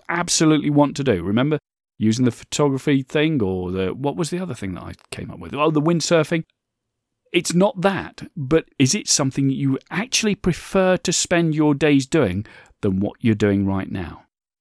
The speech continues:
Then, when you've narrowed it down into the things that you'd prefer to do and that would free up enough time, so it pays you enough money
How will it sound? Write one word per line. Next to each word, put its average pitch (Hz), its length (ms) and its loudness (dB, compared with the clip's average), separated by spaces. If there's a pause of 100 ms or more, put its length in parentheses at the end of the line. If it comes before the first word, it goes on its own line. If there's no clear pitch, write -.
(520)
Then, 123 400 0
when 156 120 4
you've 143 120 4
narrowed 147 260 2
it - 100 -4
down 139 200 2
into 135 220 2
the 123 60 2
things 131 260 -2
that 131 80 -4
you'd 127 180 -8
prefer 143 320 -2
to - 120 -8
do 131 380 -2 (720)
and 131 140 4
that 127 80 2
would 123 160 4
free 185 520 0 (120)
up - 240 -6
enough 139 480 2
time, 226 560 0
so - 160 -6
it - 180 -6
pays 160 260 0
you 196 80 0
enough 202 220 -2
money 202 300 2